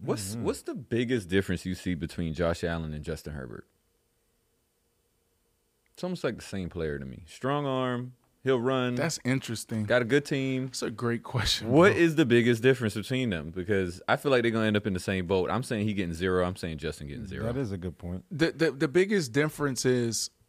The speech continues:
Speaker 3: I think, uh,
Speaker 1: Weather?
Speaker 3: Justin Herbert, we've seen Justin Herbert before.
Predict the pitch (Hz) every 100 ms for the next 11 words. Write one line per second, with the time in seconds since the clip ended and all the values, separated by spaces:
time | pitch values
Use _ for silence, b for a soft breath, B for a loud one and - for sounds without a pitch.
0 | - 117 156 147 120 _ _ _ - 117
1 | 107 104 92 117 131 156 151 160 123 110
2 | 131 135 113 110 113 - - _ _ _
3 | _ _ _ _ _ _ _ _ _ -
4 | 139 - 160 151 139 113 127 - 117 120
5 | 120 104 110 101 - 107 110